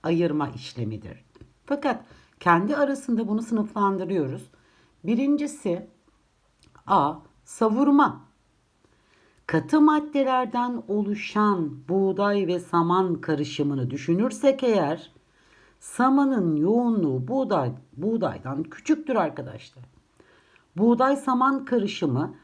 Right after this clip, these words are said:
rüzgarlı havada savrulduğu zaman yoğunluğu küçük olan saman rüzgarın etkisi ile uzaklaşacaktır ve karışımdan ayrılacaktır.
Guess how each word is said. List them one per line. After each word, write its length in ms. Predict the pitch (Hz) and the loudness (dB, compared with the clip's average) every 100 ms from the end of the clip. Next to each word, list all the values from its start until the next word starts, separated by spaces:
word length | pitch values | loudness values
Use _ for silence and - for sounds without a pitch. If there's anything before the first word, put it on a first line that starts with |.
| _ - | _ -4
rüzgarlı 540 | 160 123 165 170 180 | -4 0 0 2 0
havada 600 | 247 226 226 202 123 113 - | -2 -2 0 0 -2 -10 -12
savrulduğu 840 | - 151 151 147 156 131 151 160 | -4 -2 0 -2 -4 -2 -2 -2
zaman 460 | 165 131 107 104 139 - _ _ _ 175 | -2 -2 -2 -4 -10 -14 _ _ _ 0
yoğunluğu 640 | 269 294 285 220 156 127 | 4 4 4 2 0 -2
küçük 360 | - - 262 - | -14 -12 -6 -2
olan 340 | 190 135 110 | 0 0 -4
saman 720 | 107 - - 240 185 131 147 - _ _ - | -6 -8 -4 -2 0 0 -2 -10 _ _ -6
rüzgarın 720 | 220 185 156 180 147 117 107 - | -6 -6 0 0 0 -2 -8 -8
etkisi 600 | 190 190 - - 185 - | -4 -4 -6 -10 -10 -6
ile 560 | 214 - 127 139 220 254 - _ _ _ | -8 -6 -6 -2 -2 -2 -10 _ _ _
uzaklaşacaktır 1120 | 214 202 196 160 - 165 226 233 - 262 269 - _ - | -2 -2 -2 -4 -4 -4 -4 -4 -2 -2 -2 -8 _ -6
ve 160 | 165 | -6
karışımdan 800 | - 254 185 - 131 135 175 208 196 - - - | 0 0 0 -4 -4 0 0 0 -4 -16 -16 -12
ayrılacaktır. 840 | 143 123 110 113 113 - - _ | -8 -8 -8 -16 -18 -20 -20 _